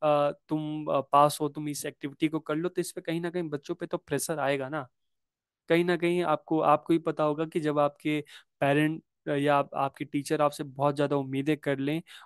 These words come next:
और आप उस पर सफल ना हो पाएं, तो कहीं ना कहीं आपका मनोबल और ज़्यादा डाउन हो जाता है,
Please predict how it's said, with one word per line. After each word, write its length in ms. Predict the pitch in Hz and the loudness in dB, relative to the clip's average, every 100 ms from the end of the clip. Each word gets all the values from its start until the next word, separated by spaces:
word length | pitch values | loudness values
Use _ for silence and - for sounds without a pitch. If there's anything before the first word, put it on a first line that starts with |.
| _ | _
और 220 | 147 147 - | 4 4 2
आप 320 | 143 147 156 | 4 4 2
उस 100 | 147 | -4
पर 140 | - | -4
सफल 380 | 156 147 - 151 | -2 -2 0 0
ना 140 | 151 147 | 2 0
हो 200 | 147 143 | 0 -2
पाएं, 260 | 147 170 | -2 -2
तो 100 | 190 | -6
कहीं 200 | 165 156 | -6 -4
ना 120 | 156 | -4
कहीं 180 | 156 160 - | -4 -6 -2
आपका 340 | 147 - 151 | -2 0 -4
मनोबल 400 | 143 147 143 143 | -2 -2 -2 -6
और 240 | - 143 135 | -2 -2 0
ज़्यादा 220 | 135 143 | -2 -2
डाउन 340 | 127 131 123 | -2 -4 -4
हो 100 | 127 | -10
जाता 320 | 123 117 - | -10 -12 -12
है, 100 | 123 | -16